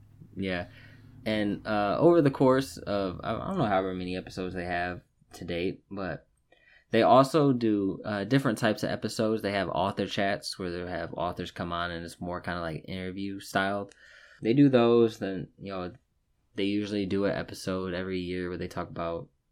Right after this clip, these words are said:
uh, their favorite upcoming books for that year, their favorite books that they read that year.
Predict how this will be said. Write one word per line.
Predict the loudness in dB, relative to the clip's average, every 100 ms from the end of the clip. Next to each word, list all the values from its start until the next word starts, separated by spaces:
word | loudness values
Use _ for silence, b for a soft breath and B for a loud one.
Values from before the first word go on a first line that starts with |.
| _
uh, | -12 -10 -10
their | -10 -12
favorite | -6 -4 -2 -4
upcoming | -4 -6 -4 -6 -4
books | -4 -6 -6
for | -8
that | -4 -4
year, | -4 -6 -6 -6 -8
their | -10
favorite | -8 -6 -6 -8
books | -10 -8
that | -6
they | -6
read | -6 -6 -6
that | -4 -4
year. | -4 -6 -6 -8